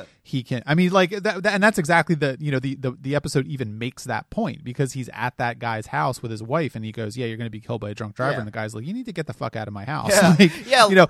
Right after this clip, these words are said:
Speaker 2: this does not help him in his life at all.
Speaker 1: Yeah, it's like he's trying to at least help them in a way, like, "Listen, you can't avoid death, but at least, you know, we can cushion the blow a bit." And,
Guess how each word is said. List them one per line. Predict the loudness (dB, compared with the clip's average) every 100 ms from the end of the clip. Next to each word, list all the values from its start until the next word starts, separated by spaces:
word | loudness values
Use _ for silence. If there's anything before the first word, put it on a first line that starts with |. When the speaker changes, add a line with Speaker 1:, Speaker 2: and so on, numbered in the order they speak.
| 4
Speaker 2:
this | 0 0 6
does | 4 6
not | 4 6
help | 8 6 4
him | 0
in | 0
his | -4
life | 0 0 0
at | -4 -2
all. | 4
Speaker 1:
Yeah, | 6 6
it's | 4 0
like | -6
he's | -6 -6 -6
trying | 2 2 2 -4
to | -8 -4
at | -4 -4
least | -6 -6 -8 -10
help | -2 0 0 -10
them | 0 2 2 -2
in | -8
a |
way, | -4 0 0
like, | 0 0 -2 -4 _ _
"Listen, | -6 -4 -2 -6 -6
you | -12
can't | -4 0 0 -2
avoid | -10 -6 -8 -4
death, | 0 0 0 -6
but | -6
at | -6 -6
least, | -4 -4 -6 -10 -10
you | -8
know, | -6 -8
we | -8 -12
can | -10 -12
cushion | -6 -6 -4 -8
the | -10
blow | -6 -2 -2 -2
a | -6
bit." | -6 -6 -6
And, | -10 -12